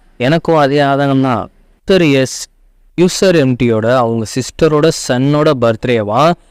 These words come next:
அவங்களுக்கு என்ன பேரு அப்படின்னு தெரியல, but அந்த பையனுக்கு நம்ம விஷ் பண்ணிடுவோம். "Wish you happy birthday."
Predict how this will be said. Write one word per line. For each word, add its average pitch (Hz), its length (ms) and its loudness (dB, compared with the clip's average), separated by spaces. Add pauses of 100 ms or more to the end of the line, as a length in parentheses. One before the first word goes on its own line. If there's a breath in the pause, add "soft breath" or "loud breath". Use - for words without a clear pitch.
(140)
அவங்களுக்கு 151 720 0
என்ன 156 240 2
பேரு 147 360 2
அப்படின்னு 127 380 2
தெரியல, 135 380 2 (120)
but 120 180 2
அந்த 120 380 0
பையனுக்கு 120 300 0
நம்ம 107 260 0
விஷ் 120 320 -2
பண்ணிடுவோம். 120 500 2 (440)
"Wish - 340 -4
you 156 100 4 (120)
happy 143 420 0 (100)
birthday." 117 640 0